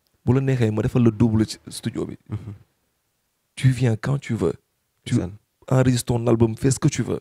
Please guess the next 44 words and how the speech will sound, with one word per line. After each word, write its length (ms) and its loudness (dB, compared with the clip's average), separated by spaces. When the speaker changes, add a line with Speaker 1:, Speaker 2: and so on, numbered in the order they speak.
Speaker 2:
Mhm. 80 -6
Speaker 1:
Je 140 -2
te 200 -2
jure. 500 -2
Mais 160 -2
il 180 -6
m'a 300 0
ouvert 320 2
ses 200 2
portes. 540 -2
Et 80 6
l-, 220 0
tout 140 2
ça, 180 2
c'était 260 2
grâce 300 2
à, 300 2
euh, 260 4
Alioune 260 2
Seck. 280 -8
Speaker 2:
Alioune 200 -8
Seck. 180 -12
Speaker 1:
Alioune 240 0
moo 140 0
ma 100 2
woo 280 4
ne 80 0
ma, 160 2
"Ah, 160 -2
père 160 2
bi 60 0
de 100 -4
dafay 220 0
def 140 -4
lii. 280 -2
Speaker 2:
Mhm. 240 -10
Speaker 1:
Te 80 -4
dama 140 2
bëggoon 240 2
vraiment 260 4
nga 120 0
ñëw 120 0
participer 380 0
ci." 140 -12